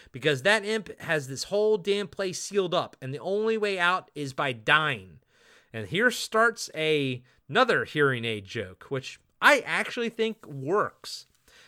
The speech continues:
The janitor says, "I ain't lying. It was thirty years ago. I ought to know. I've been here that long. I've been here at the bowling alley almost my whole life.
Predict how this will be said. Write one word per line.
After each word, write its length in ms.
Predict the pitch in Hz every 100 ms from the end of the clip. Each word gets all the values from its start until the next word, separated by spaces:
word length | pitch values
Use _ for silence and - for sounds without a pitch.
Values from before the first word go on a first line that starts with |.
| _ -
The 100 | 139
janitor 480 | 180 226 240 220
says, 340 | 190 185 156 139 _
"I 120 | 269 359
ain't 200 | 269 165
lying. 520 | 151 165 208 262 262
It 80 | 220
was 160 | 233 -
thirty 260 | 269 262
years 280 | 247 262 208
ago. 380 | 175 123 85 - _ -
I 140 | 247
ought 140 | 254 247
to 100 | 247
know. 400 | 254 247 123 - _ _ -
I've 180 | 196 170
been 200 | 269 240
here 180 | 208
that 220 | 135 113 110
long. 360 | 104 87 78 _ _ _ -
I've 160 | 165 170
been 180 | 233
here 200 | 220 247 233
at 100 | 226
the 60 |
bowling 420 | 147 202 214 220
alley 260 | 208 208 202
almost 480 | 190 214 220 220 -
my 220 | 160 135
whole 320 | 131 202 220
life. 500 | 202 117 87 - _